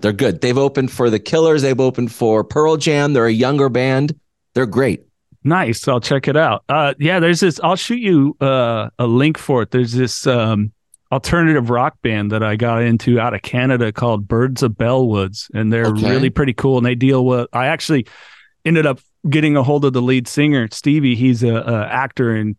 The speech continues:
Speaker 2: primarily in Canada, but he's like, "Yeah, I'll come on." And the whole album's about my struggle with mental health and my sober
Speaker 1: Wow.
Speaker 2: curiosity.
Speaker 1: Hmm.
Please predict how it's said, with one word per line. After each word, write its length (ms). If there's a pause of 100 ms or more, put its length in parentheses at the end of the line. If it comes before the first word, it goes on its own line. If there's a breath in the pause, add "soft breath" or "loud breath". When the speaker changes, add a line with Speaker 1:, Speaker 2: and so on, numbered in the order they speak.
Speaker 2:
primarily 540
in 100
Canada, 520
but 340
he's 240
like, 180
"Yeah, 160
I'll 160
come 240
on." 240
And 100
the 60
whole 240
album's 420
about 260
my 140
struggle 380
with 120
mental 360
health 440
and 160
my 200 (180)
sober 380
Speaker 1:
Wow. 100
Speaker 2:
curiosity. 960
Speaker 1:
Hmm. 180